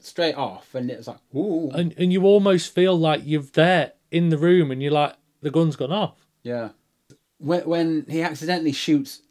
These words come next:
Speaker 1: Eddie,
Speaker 2: Yeah.
Speaker 1: it's like, "Oh, there's one," and then bang, bang, bang,
Speaker 2: Yeah.
Speaker 1: the other one gets shot.
Speaker 2: Yeah.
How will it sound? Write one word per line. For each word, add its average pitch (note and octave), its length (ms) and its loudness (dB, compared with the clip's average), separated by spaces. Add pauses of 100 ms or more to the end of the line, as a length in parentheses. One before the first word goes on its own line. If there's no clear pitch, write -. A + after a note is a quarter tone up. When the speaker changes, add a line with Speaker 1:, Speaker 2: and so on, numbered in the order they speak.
(140)
Speaker 1:
Eddie, G#2+ 480 -6 (260)
Speaker 2:
Yeah. F3+ 280 4 (600)
Speaker 1:
it's B2+ 120 -16
like, - 180 -16
"Oh, F#3+ 240 -2
there's D#3+ 300 -2
one," E3+ 180 -6
and D3 100 -2
then C3+ 100 -2
bang, F#3+ 240 -6
bang, F3+ 100 -6
bang, F#3+ 160 -4
Speaker 2:
Yeah. A#3 180 4
Speaker 1:
the F3 80 -4
other F#3 140 -4
one E3 100 -2
gets C3 120 -8
shot. G#2+ 260 -10 (280)
Speaker 2:
Yeah. G#3 220 6